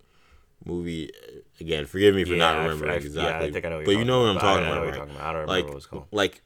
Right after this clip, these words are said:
Speaker 1: people think that that can't be successful, and again, when it's quality and well done, um,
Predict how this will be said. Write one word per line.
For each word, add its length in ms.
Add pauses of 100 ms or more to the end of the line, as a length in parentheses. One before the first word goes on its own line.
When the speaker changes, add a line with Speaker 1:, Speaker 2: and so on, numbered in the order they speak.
Speaker 1:
people 560
think 200
that 160
that 180
can't 360
be 120
successful, 720
and 280 (680)
again, 400
when 220
it's 180
quality 720
and 140
well 200
done, 440 (1080)
um, 340